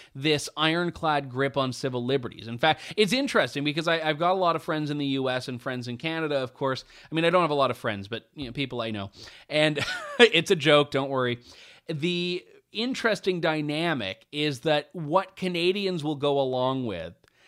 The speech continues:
when Canada isn't actually as far gone as the U S is as far as coronavirus goes,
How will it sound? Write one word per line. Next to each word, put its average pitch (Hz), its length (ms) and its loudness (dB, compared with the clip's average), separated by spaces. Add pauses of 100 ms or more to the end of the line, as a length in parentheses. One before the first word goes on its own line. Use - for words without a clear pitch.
(120)
when 170 320 4
Canada 190 520 4
isn't 165 220 0
actually 147 400 0
as 123 320 -2
far 143 300 4
gone 135 360 0
as 117 120 -4
the 131 100 -6
U 123 220 0
S 117 200 -2
is 120 200 -2
as 113 120 -4
far 120 220 2
as 113 140 -2
coronavirus 120 720 -2
goes, 85 380 -8